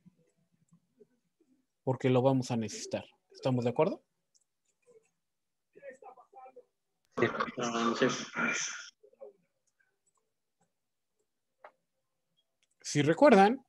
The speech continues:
Speaker 1: en los ejemplos de la anterior semana, yo tenía un estatus que les decía que ese estatus me iba a servir a mí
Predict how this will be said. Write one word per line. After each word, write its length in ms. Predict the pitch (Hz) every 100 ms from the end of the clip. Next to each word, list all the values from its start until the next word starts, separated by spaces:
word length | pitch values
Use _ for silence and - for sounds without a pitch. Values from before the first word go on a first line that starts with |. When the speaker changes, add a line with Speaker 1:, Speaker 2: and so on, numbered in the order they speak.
| _ -
Speaker 1:
en 120 | 151
los 140 | 135
ejemplos 540 | 135 160 160 175 180 135
de 120 | 127
la 120 | 120
anterior 340 | 117 123 123
semana, 380 | - 175 175 143 - _ _ _ _ _ _ _ _ _ _ _ _ _ _ _ _ _
yo 360 | 123 160 214 220 156 147
tenía 260 | 165 165 180
un 160 | 190
estatus 720 | 170 - 208 - - - - - - _ - - - - - _ _ _ _ _ _ _ _ - - -
que 120 | -
les 180 | 143 143
decía 300 | 143 143 190
que 160 | 185 190
ese 140 | 196
estatus 460 | 202 - 185 180 165
me 120 | 156
iba 140 | 160
a 20 | 170
servir 380 | 156 139 156
a 60 | 175
mí 220 | 156 147